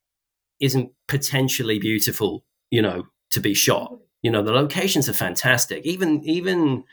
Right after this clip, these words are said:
uh, the Florida Keys, you know, it's just something we hadn't seen before in a Bond film. It's lush. It's, you know, it's, it's that close to that kind of, that tropical kind of feel. We could have really done something amazing with that.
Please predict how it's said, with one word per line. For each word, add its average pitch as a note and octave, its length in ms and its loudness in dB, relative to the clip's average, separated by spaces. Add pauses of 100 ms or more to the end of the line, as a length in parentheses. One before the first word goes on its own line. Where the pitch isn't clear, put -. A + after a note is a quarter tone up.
(360)
uh, A#2+ 180 2
the A2+ 80 -2
Florida A#2+ 400 0
Keys, G#2+ 520 0
you B2 60 4
know, G#2+ 100 2
it's G2 120 0
just - 180 0
something B2+ 260 4
we A2 120 -6
hadn't C#3+ 260 2
seen A#2+ 280 0
before A2+ 280 0
in G#2+ 60 2
a G2 40 0
Bond G2+ 320 0
film. G2+ 420 0 (720)
It's A2+ 260 -2
lush. A#2+ 640 0
It's, - 320 -2 (380)
you B2 100 4
know, G#2 160 2
it's, G2 340 0
it's - 260 -2
that G#2+ 200 -2
close B2+ 300 2
to A2+ 60 -2
that G#2+ 160 0
kind A2+ 140 0
of, F#2+ 60 0
that - 160 -2
tropical A#2+ 460 0
kind G#2 240 2
of G2+ 80 -4
feel. A2 440 2
We B2 140 -2
could B2+ 140 0
have G#2 100 -2
really B2 240 2
done A2 180 0
something G#2 480 2 (300)
amazing A#2 420 -2
with F2 140 -6
that. - 220 0